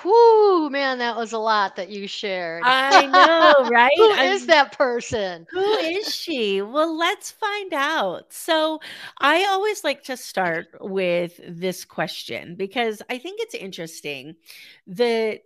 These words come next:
Speaker 2: times that we all thought we had it all figured out,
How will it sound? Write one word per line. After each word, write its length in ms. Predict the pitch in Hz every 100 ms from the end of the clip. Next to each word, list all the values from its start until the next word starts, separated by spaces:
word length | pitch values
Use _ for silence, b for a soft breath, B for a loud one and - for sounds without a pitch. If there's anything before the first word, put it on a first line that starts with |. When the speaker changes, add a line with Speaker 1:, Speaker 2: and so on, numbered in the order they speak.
| _ -
Speaker 2:
times 760 | - 277 277 320 370 392 -
that 180 | 254 214
we 240 | 196 208
all 240 | - 196 185
thought 360 | - 165 151
we 100 | 170
had 240 | 175 156 156
it 80 |
all 120 | 151 151
figured 380 | - 147 175
out, 320 | 160 143 220